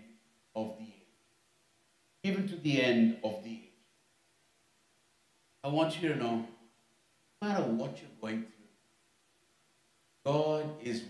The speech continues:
with you every situation. No matter what pain you might be going through this, this afternoon, I want you to know that that is not the end result. God has a plan and a purpose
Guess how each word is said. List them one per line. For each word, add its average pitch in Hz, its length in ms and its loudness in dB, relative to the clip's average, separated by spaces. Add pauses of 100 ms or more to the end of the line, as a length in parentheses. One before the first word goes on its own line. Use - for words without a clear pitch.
with - 340 -8
you 110 120 -18 (480)
every 139 360 -6
situation. - 680 -12 (1700)
No 160 60 -2
matter 185 240 4
what 147 340 0
pain 175 240 8
you 175 80 2
might 170 200 2
be 165 80 2
going 156 360 0
through 151 480 -2
this, 139 400 -4 (180)
this - 380 -6 (440)
afternoon, 160 800 0 (720)
I 131 60 -6
want 143 340 -4
you 147 80 0
to 131 100 0
know 117 260 2
that 113 260 -4
that 151 320 -4
is 113 160 -8 (180)
not - 300 -8
the - 80 -20 (140)
end 113 220 0
result. - 380 -18 (800)
God 156 180 -4
has 147 160 -6
a 117 40 -6
plan 123 640 -6
and 117 140 0
a 113 160 -2
purpose 113 560 -6